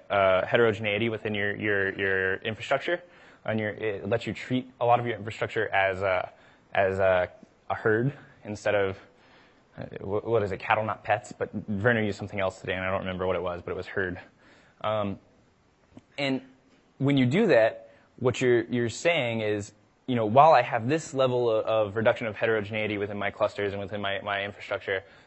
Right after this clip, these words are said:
that's great. I, I wanna, I wanna keep that around.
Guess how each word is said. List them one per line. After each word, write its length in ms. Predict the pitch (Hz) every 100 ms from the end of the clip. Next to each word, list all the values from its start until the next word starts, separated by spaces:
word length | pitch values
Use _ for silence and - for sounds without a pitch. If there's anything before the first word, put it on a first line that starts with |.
| -
that's 260 | 139 147
great. 420 | - 117 117 82 - _ _ -
I, 140 | 107
I 140 | 107 110
wanna, 300 | 117 110 104
I 120 | 107
wanna 160 | 110 104
keep 220 | - 143
that 180 | 131 120
around. 380 | 104 92 82